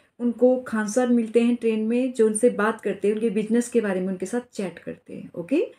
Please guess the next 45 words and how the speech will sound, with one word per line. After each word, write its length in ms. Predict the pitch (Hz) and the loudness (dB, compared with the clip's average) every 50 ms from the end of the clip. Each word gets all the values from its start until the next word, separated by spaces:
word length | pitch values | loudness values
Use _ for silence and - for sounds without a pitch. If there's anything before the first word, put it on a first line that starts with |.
| _ _ _ - | _ _ _ -10
और 200 | 202 214 208 - | -8 -8 -4 -2
other 220 | 240 240 240 277 269 | 2 4 4 4 4
several 320 | - 262 240 233 247 240 | 4 2 4 6 4 4
thing 240 | 247 240 226 220 220 | 4 0 -2 0 0
के 80 | 226 202 | -2 -2
बारे 220 | 202 190 180 180 | -2 -4 -4 -4
में 160 | 185 185 180 | -4 -6 -6
भी 80 | 185 214 | -6 -8
बात 300 | 208 190 170 170 165 - | -6 -6 -6 -6 -8 -10
करते 380 | - 165 170 170 - 180 185 | -12 -14 -14 -12 -10 -10 -10
हैं। 160 | 175 175 - _ _ _ _ _ _ _ _ _ - | -10 -12 -16 _ _ _ _ _ _ _ _ _ -4
They 120 | 185 202 - - - 233 | -4 -4 -4 4 6 6
got 220 | 233 247 240 - | 8 8 6 4
up 320 | 302 311 302 311 - 294 - | 4 2 2 0 -2 -4 -2
at, 360 | - 208 196 185 185 - 208 | 0 2 2 0 0 2 2
uh, 240 | 202 196 190 190 185 - - | 4 4 4 4 2 0 -4
Victoria 420 | 208 214 - 240 247 262 269 285 277 285 240 | -6 2 6 6 8 8 8 6 6 6 2
Terminus 400 | 226 214 220 220 233 233 226 - | 2 2 0 -2 -2 -4 -4 0
station, 420 | - 226 226 220 - 247 247 247 233 | 0 0 0 0 0 0 2 2 2
which 260 | 233 226 - 202 202 | 0 -2 -2 -2 -2
was 120 | 202 196 196 190 | -2 0 0 -4
neat 140 | 180 170 - | -6 -4 -4
and 160 | 175 170 175 | -6 -6 -6
clean। 260 | - 175 170 165 165 - - _ _ _ _ _ _ - | -8 -10 -8 -8 -8 -10 -14 _ _ _ _ _ _ -2
और 340 | 220 240 302 427 415 - - _ _ 190 | 0 2 2 0 0 -4 -14 _ _ -6
वो 100 | 196 202 | -4 -4
विक्टोरिया 560 | 185 220 214 - 247 247 262 262 285 311 320 | -2 -4 -4 2 2 4 4 4 2 0 -2
टर्मिनस 520 | 320 - - 254 233 220 233 240 277 277 | -4 -2 0 0 2 2 4 2 2 2
स्टेशन 360 | 277 - 247 240 240 262 254 247 | 4 4 2 4 4 0 0 2
पे 120 | 254 254 | 4 4
उतर 340 | - - 220 208 254 247 233 | 4 4 2 6 6 8 8
जाते 320 | 233 226 214 208 - 226 | 8 4 2 0 -2 -2
हैं, 100 | 233 233 | -2 0
जो 120 | 214 220 214 | 0 0 -2
कि 140 | 214 233 | -2 -4
बहुत 320 | 202 202 185 196 196 - 277 | -4 -2 -4 -4 -2 0 2
ही 100 | 339 370 | 2 2
neat 300 | 269 214 196 185 - 208 | 4 2 0 0 0 -2
and 200 | 214 226 220 214 | -2 -2 -4 -2
clean 220 | 208 233 269 - | 0 0 0 -2
स्टेशन 440 | - - 190 170 165 - 175 170 165 | -2 -6 -8 -8 -6 -8 -8 -10 -10
था। 280 | 170 175 175 - - _ _ _ | -10 -12 -14 -16 -16 _ _ _
ओके, 320 | 170 165 - 240 320 480 - - _ _ _ _ _ _ _ _ _ _ _ _ _ _ _ _ _ _ _ _ _ _ _ _ _ 285 | -20 -8 -6 -4 -4 -4 -6 -10 _ _ _ _ _ _ _ _ _ _ _ _ _ _ _ _ _ _ _ _ _ _ _ _ _ -2
it 140 | 330 330 | -2 -2
had 380 | - 339 294 311 294 285 285 | -2 -2 0 2 4 4 4